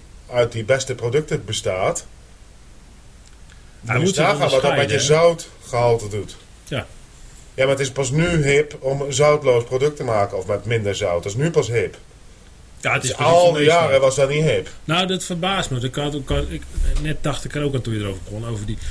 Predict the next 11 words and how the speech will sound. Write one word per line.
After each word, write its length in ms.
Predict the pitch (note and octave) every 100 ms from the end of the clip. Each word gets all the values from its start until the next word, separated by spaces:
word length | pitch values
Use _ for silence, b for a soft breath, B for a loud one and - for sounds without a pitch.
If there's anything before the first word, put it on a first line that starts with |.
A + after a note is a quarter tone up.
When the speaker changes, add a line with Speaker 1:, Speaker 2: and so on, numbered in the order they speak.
| B B
Speaker 2:
die 120 | A2 G#2
potjes 340 | D3+ C#3+ C3+ A2
met 200 | A#2 -
kant-en-klare 640 | C#3+ C3 A#2+ B2+ B2 A2
kruiden 460 | - C#3+ B2+ F#2+ F2+
die 140 | F2+
je 60 | F2+
dan 160 | F#2
ziet 140 | F#2 -
staan. 320 | F#2 F#2 B2 - B B B
Eh, 100 | -